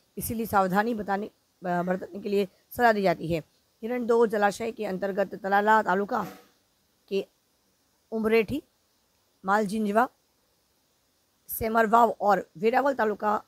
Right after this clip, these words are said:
के भिलाला, भंडोर, मंडोर, ईश्वरिया, इंद्रोई, नवद्रा, सोनारिया, सावनी, बादलपारा, मीठापुर, काजली और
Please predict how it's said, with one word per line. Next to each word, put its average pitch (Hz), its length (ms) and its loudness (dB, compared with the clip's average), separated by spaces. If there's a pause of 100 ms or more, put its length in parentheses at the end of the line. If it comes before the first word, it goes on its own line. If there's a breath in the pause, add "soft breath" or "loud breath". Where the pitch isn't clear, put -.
(100)
के 185 300 -2 (1080)
भिलाला, 254 460 4 (400)
भंडोर, 214 540 -2
मंडोर, 202 400 -4 (380)
ईश्वरिया, 220 540 -2 (260)
इंद्रोई, 208 420 0 (500)
नवद्रा, 208 480 0 (960)
सोनारिया, 214 480 2 (180)
सावनी, 196 540 0 (440)
बादलपारा, 202 640 2 (440)
मीठापुर, 202 560 -4 (320)
काजली 208 380 -2
और 202 340 0